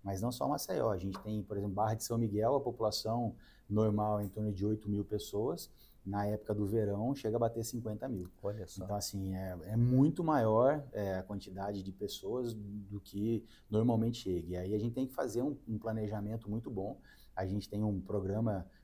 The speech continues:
Speaker 1: que a gente fala Programa Verão, junto com a Casal, que produz a água na maior parte dos municípios. A gente faz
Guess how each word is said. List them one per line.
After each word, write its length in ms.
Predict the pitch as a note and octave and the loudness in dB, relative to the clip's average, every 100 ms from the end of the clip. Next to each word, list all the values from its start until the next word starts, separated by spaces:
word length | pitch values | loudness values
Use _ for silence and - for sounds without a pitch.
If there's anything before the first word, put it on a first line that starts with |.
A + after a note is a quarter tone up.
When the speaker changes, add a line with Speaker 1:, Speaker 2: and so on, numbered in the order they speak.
| - | -10
Speaker 1:
que 60 | F#2+ | -8
a 40 | |
gente 100 | F#2+ | -4
fala 160 | G2 F#2+ | -2 -2
Programa 400 | G2 F#2+ G#2 F#2 | -2 -2 -2 -2
Verão, 500 | F#2+ F2+ A2 B2 G2+ | -2 0 2 2 2
junto 260 | A2 B2 | 0 0
com 60 | A#2 | -2
a 80 | G#2+ | -2
Casal, 400 | F#2 F2 G#2 G#2+ | -4 -2 -2 -2
que 80 | - | -6
produz 380 | G2+ F#2+ F#2+ | -10 -8 -8
a 80 | F#2 | -4
água 220 | F#2 G#2 | 0 2
na 80 | G2 | 0
maior 220 | F#2+ G2 | -2 -4
parte 200 | G2 G2 | -4 -6
dos 80 | F#2+ | -6
municípios. 720 | G2 F#2+ - - A#2 A#2 A#2 - - - | -6 -6 -8 -8 -8 -8 -12 -12 -20 -10
A 80 | F#2+ | -4
gente 200 | G2+ G#2 | -2 -2
faz 480 | - G#2+ A#2 A#2 | 4 6 6 4